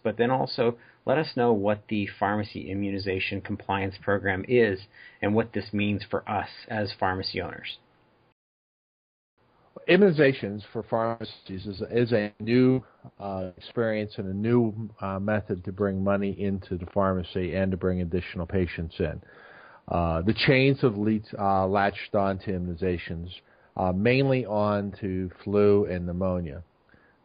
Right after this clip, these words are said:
Speaker 2: But independent pharmacies have the ability to provide the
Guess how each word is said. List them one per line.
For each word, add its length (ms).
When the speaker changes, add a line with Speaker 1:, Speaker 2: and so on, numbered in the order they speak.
Speaker 2:
But 340
independent 480
pharmacies 720
have 260
the 80
ability 640
to 60
provide 520
the 100